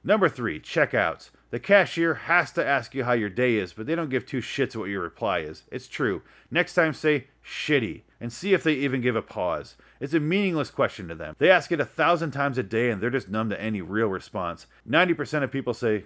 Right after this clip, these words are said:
"Good, you?" Why bother asking anyone at that point? Nobody is ever good. It's a fact. No matter how shitty my day is going, I still say, "Good." The cashier usually ends the transaction with, "Thank you, have a great day."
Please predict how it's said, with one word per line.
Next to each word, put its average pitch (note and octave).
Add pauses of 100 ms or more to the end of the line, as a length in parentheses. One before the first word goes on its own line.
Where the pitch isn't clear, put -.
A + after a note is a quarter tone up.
(140)
"Good, B2+ (100)
you?" D3 (340)
Why D#3
bother D3+
asking B2
anyone G2+
at E2+
that F2+
point? E2+ (140)
Nobody E3
is C#3 (100)
ever C3+
good. F#2 (100)
It's B2+
a A2
fact. - (340)
No B2
matter D#3
how D3+
shitty D#3
my C#3+
day B2+
is G#2
going, F#2+
I F#2+
still B2+
say, A2+ (400)
"Good." A2+ (300)
The A#2+
cashier E3+
usually D#3
ends C3+
the B2
transaction A#2
with, G2+
"Thank G3+
you, G2
have A#2+
a C3+
great C3+
day." A#2+